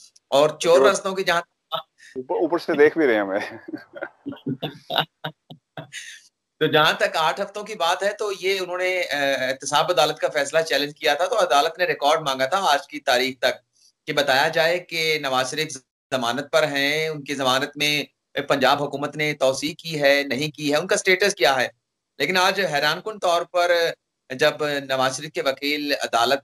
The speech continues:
Speaker 1: में पेश हुए, मुकदमे की समात शुरू हुई, तो उन्होंने कहा, "जी, हम तो case ही वापस लेना चाहते हैं।"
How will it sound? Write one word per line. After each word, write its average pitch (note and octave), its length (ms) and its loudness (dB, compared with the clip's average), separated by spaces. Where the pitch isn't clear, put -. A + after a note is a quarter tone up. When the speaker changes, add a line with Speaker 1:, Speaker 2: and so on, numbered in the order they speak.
Speaker 1:
में C#3+ 100 -2
पेश D3+ 340 0
हुए, D3+ 260 2
मुकदमे C3+ 400 -2
की D3 180 -12
समात B2+ 340 2
शुरू D#3+ 220 -4
हुई, D#3 260 -2
तो D#3 60 0
उन्होंने F#3 200 2
कहा, F3+ 180 4
"जी, F3+ 120 -2
हम F3 160 -2
तो F#3 200 -2
case F3+ 300 -4
ही G#3 60 -6
वापस E3 320 0
लेना E3 200 -2
चाहते D#3 320 0
हैं।" D#3 240 -2